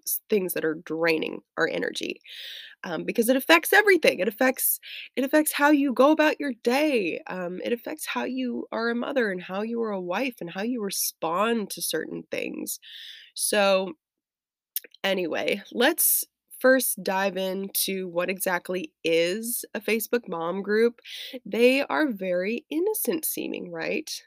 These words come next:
Especially during the pandemic. Trust me, I joined a few in my pregnancy and during the early months of motherhood, um, with my daughter.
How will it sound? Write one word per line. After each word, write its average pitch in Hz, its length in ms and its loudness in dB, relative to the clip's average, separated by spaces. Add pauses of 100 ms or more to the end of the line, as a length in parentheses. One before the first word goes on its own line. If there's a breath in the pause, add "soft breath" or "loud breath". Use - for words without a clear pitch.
(120)
Especially 202 1120 -2
during 170 240 -2
the - 60 -8
pandemic. 233 580 -4 (180)
Trust - 480 -2
me, 170 180 -6 (100)
I 240 500 2 (480 loud breath)
joined 247 240 6
a 233 60 0
few 220 560 -2
in 196 200 -4
my 190 320 0
pregnancy 220 920 -4
and 180 420 -6 (180)
during 185 520 -6
the 196 240 -6
early 185 280 -4
months 185 380 -8
of 190 240 -8
motherhood, 202 800 -2 (640 loud breath)
um, 175 320 -2
with 185 200 -4
my 180 360 2 (100)
daughter. 180 480 4